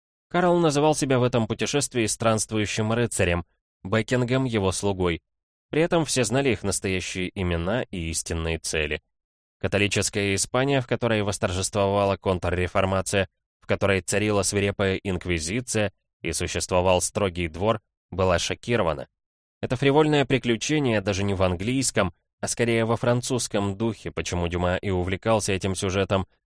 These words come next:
покоробило испанское общество. Инфанту Карл так и не увидел, это было невозможно, запланированный брак не состоялся. Хотя для разрыва существовали и политические мотивы,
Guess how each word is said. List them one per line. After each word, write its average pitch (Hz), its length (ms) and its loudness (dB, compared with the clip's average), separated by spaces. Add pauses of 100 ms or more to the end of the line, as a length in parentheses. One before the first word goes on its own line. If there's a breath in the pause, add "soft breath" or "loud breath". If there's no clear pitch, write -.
покоробило 120 640 2
испанское 95 640 -2
общество. 80 600 -4 (560)
Инфанту 131 500 0
Карл 123 360 4
так 120 180 -2
и 123 60 2
не 120 100 2
увидел, 120 500 0 (240)
это 95 160 -2
было 95 180 4
невозможно, 95 680 0 (240)
запланированный 90 720 2
брак 82 340 -2
не 98 120 -2
состоялся. 87 840 -4 (540)
Хотя 127 240 -2
для 117 200 2
разрыва 117 420 2
существовали 110 680 0
и - 160 -6
политические 95 760 -4
мотивы, 90 580 -2